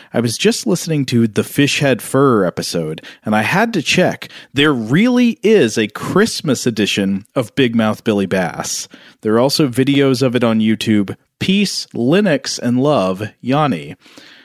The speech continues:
Uh, so I assume you must be a, a, a developer of some kind if you have that much Linux passion. But, but, uh, so I looked this up.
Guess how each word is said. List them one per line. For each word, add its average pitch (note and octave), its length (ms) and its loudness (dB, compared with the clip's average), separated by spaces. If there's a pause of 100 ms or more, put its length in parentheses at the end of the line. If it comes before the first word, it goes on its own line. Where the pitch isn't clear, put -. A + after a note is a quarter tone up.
(180)
Uh, F#2 280 -6
so G2 200 -6
I F#2+ 80 -2
assume A2 320 -2
you G#2+ 100 -2
must G2+ 220 -4
be G2+ 120 -2
a, F#2 100 -2
a, F2+ 600 -6
a F#2+ 60 -6
developer G#2 500 -2
of F2+ 100 -6
some F#2+ 200 -8
kind F2+ 340 -8
if F2 140 -10
you F#2+ 80 -2
have F2+ 100 -4
that F#2 160 -2
much F2+ 220 -6
Linux F#2+ 420 -6
passion. F#2 460 -6
But, G#2+ 360 -2
but, G#2+ 400 -4
uh, G#2+ 180 -2
so B2 140 0
I A2+ 60 2
looked C3+ 280 -2
this G#3 200 0
up. B2 300 0